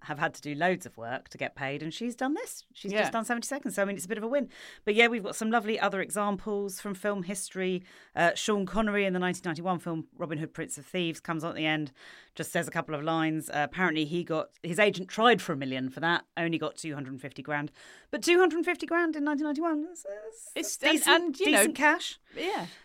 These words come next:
Speaker 1: Um, and, uh, Marlon Brando, his ten-minute role in the nineteen seventy-eight Superman film, um, got a nice picture of him there in his, in his white wig as Jor-El, who's Superman's dad. Um, apparently he got nineteen million dollars for that ten-minute role. So, uh,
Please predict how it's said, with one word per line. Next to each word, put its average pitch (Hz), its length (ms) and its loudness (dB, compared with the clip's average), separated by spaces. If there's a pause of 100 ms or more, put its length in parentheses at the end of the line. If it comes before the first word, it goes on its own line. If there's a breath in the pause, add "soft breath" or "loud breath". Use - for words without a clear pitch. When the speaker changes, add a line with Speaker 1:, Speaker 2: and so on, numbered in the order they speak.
(180 loud breath)
Speaker 1:
Um, 220 600 6
and, 208 260 2
uh, 208 160 8
Marlon 226 380 6
Brando, 185 680 4
his 180 200 -4
ten-minute 208 480 2
role 160 180 0
in 156 80 -4
the 160 60 -2
nineteen 165 260 -4
seventy-eight 143 400 -8
Superman 151 580 0
film, 139 440 -6 (100)
um, 143 320 0 (320 soft breath)
got 135 60 -10
a 131 40 -6
nice 135 140 -6
picture - 280 -6
of 139 40 -10
him 147 120 -6
there 143 340 -4
in 139 140 -10
his, 139 220 -12
in 156 140 -8
his 147 160 -8
white 139 240 -2
wig 143 220 -2
as 120 160 -8
Jor-El, 175 640 2 (160)
who's 135 200 -8
Superman's 135 440 -6
dad. 143 320 0 (500 loud breath)
Um, 165 220 4
apparently 208 420 -2
he 196 140 -4
got 220 200 -2
nineteen 302 840 0
million 120 340 -4
dollars 101 460 -12
for 127 100 -6
that - 300 -8 (100)
ten-minute 123 460 -8
role. 110 260 -10
So, - 200 -12
uh, 120 340 -10